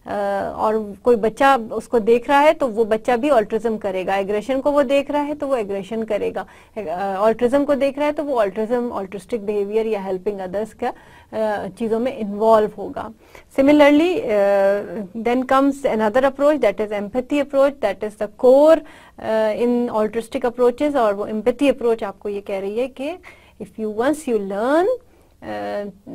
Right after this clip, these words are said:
the feelings of others, once, once you learn to, to feel the pain of others, you are able to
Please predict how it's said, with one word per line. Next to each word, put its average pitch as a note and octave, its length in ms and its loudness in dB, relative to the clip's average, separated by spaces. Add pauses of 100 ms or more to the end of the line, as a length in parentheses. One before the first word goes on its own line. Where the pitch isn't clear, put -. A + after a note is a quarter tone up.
the A3+ 60 -4 (140)
feelings D4+ 640 0
of - 20 -12 (180)
others, E4 340 4
once, A3+ 420 -6
once A#3+ 260 -4
you B3+ 160 -4 (160)
learn D4 440 2 (200)
to, D4+ 300 0 (420)
to C4+ 220 -2 (220)
feel D#4+ 280 4
the D#4 120 4 (100)
pain D4+ 220 0
of D#4 100 0
others, D4+ 380 2 (260)
you A3+ 60 -4
are G#3 260 -6
able G#3 280 -10
to C#4+ 60 -6